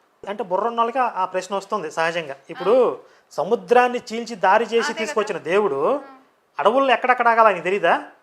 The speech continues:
Speaker 2: తెలుసు.
Speaker 1: ఈ బామ్మర్దిని
Speaker 2: కదా.
Speaker 1: బతిలాడుకుంటున్నాడు మోషే.
Speaker 2: ఉమ్.
Speaker 1: "దయచేసి మాతో రారా, నీకు అక్కడ మేలు చేస్తాం, మాకేదో ఒక లాట్ వచ్చి పడుతుంది, అందులో నీకు షేర్ ఇస్తాం" అంటున్నాడు.
Speaker 2: ఉమ్.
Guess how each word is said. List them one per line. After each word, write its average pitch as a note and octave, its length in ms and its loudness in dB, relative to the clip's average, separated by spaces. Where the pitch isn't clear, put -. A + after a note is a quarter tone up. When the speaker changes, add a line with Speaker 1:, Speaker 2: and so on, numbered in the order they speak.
Speaker 2:
తెలుసు. - 540 -14
Speaker 1:
ఈ A#3+ 40 -10
బామ్మర్దిని B3 520 0
Speaker 2:
కదా. B3+ 80 4
Speaker 1:
బతిలాడుకుంటున్నాడు C#4 640 -2
మోషే. C#4 340 -4
Speaker 2:
ఉమ్. A#3+ 960 -18
Speaker 1:
"దయచేసి C4+ 320 -4
మాతో B3+ 240 0
రారా, A3 460 0
నీకు A#3 140 -4
అక్కడ A3 400 2
మేలు A#3 180 0
చేస్తాం, C4+ 460 -4
మాకేదో A3 440 2
ఒక G#3+ 100 0
లాట్ F#3+ 300 6
వచ్చి C4 140 -4
పడుతుంది, B3 280 0
అందులో B3+ 160 0
నీకు C4 160 -6
షేర్ B3 160 2
ఇస్తాం" B3 300 2
అంటున్నాడు. G3 320 -4
Speaker 2:
ఉమ్. G3 180 -20